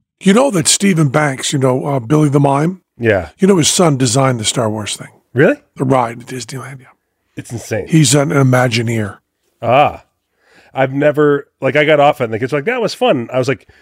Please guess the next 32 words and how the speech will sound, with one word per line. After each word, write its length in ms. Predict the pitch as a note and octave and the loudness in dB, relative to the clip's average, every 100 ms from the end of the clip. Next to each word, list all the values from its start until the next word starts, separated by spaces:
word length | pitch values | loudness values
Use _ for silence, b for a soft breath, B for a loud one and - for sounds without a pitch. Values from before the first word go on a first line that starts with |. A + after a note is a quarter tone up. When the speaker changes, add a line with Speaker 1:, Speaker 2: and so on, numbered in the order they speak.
| b b | b b
Speaker 2:
"You'll, 400 | C#3+ F3+ F3+ _ - | 2 2 0 _ -10
you've," 340 | D#3+ E3 - _ _ - | -4 -4 -6 _ _ -2
I 60 | D3 | 0
was 80 | D3 | 0
like, 140 | C#3 | -2
"There's 260 | C#3 D#3+ - | -2 -4 2
no 100 | F#3+ | 0
time 220 | - F#3 F#3+ | 2 0 0
machine, 220 | - B2+ | 0 -2
but 120 | C3+ | -2
you've 200 | C#3+ B2+ | -4 0
never, 360 | D3+ D3 D3+ C#3 | 2 2 2 0
there's 240 | C#3 C#3 | 0 2
never 180 | F3 D#3 | 2 2
been 140 | F3+ | 0
a 40 | D3+ | 2
ride 220 | D3+ C3 | 2 2
like 100 | G#2 | 0
this 140 | G#2 | -2
before." 560 | - G2+ C3+ G#2+ G#2 - _ _ _ _ _ _ | -6 -6 -2 -2 -4 -12 _ _ _ _ _ _
You 120 | C3 | 0
know, 140 | G#2+ G#2 | 2 2
it's 120 | - | 0
not 120 | C#3 | -2
like 120 | C3+ A#2+ | -2 -2
a 80 | |
crazy 280 | - C3 A2+ | 0 0 0
up 60 | G#2+ | 0
and 60 | A2 | 0
down 140 | B2+ | 2
ride, 140 | A2 | 2
but 120 | G2+ | 0